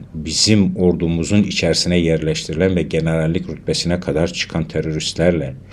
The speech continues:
teröristlerin eliyle ülke, e, sömürgeciler, emperyalistler, açık açık söyleyeyim,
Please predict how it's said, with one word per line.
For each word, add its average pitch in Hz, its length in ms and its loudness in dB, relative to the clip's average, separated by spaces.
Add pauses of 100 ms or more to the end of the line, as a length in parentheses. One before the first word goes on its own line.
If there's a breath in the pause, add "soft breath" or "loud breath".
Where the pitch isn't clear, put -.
(200 loud breath)
teröristlerin 80 600 -2
eliyle 87 480 0 (380 loud breath)
ülke, 85 460 0 (440 loud breath)
e, 78 440 -2
sömürgeciler, 80 760 0
emperyalistler, 80 840 -2 (760)
açık - 280 -8
açık - 240 -10
söyleyeyim, 80 320 -4